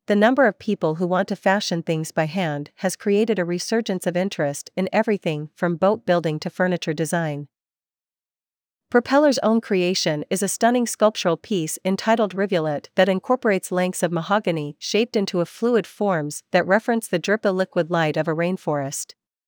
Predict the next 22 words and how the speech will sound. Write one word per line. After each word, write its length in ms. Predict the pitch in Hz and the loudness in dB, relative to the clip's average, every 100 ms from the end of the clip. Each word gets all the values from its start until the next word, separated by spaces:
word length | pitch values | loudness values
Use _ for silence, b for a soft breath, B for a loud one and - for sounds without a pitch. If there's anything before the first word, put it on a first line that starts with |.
| _ _ _ _ _ - | _ _ _ _ _ -12
Smaller 420 | - 233 269 233 | 0 4 4 2
works 340 | 180 175 - | 2 -2 0
like 200 | 170 160 | -2 0
brushes, 580 | 175 180 - 175 156 - _ | 0 0 2 -2 -2 -8 _
bowls, 420 | - 185 180 190 - - | 0 2 4 2 -4 -4
and 120 | 175 | -4
plates, 540 | - 196 165 143 - - | 0 0 0 0 -8 -14
honed 240 | - 220 226 | -2 0 2
to 80 | 214 | 0
perfection, 720 | 180 - 202 - 160 139 143 _ - | -4 0 0 0 -2 -2 -6 _ 0
are 140 | 185 | 2
also 300 | 202 240 220 | 4 2 0
toothsome 540 | 185 - 170 - 151 147 | -2 -2 -2 0 -2 0
in 140 | 170 | -2
extremis. 760 | 165 - - 185 151 135 - - _ _ _ _ _ _ _ _ _ _ _ _ _ _ - | -4 -4 -2 0 -2 -4 -10 -12 _ _ _ _ _ _ _ _ _ _ _ _ _ _ 6
There 120 | 269 | 6
is 120 | 262 | 6
some 180 | 247 214 | 2 2
curious 460 | - 233 226 170 | 2 2 4 2
alchemy 600 | - 175 185 160 151 143 - | 0 -2 0 -2 -2 -4 0
at 140 | 175 | 0
work 340 | 165 185 160 | 2 2 2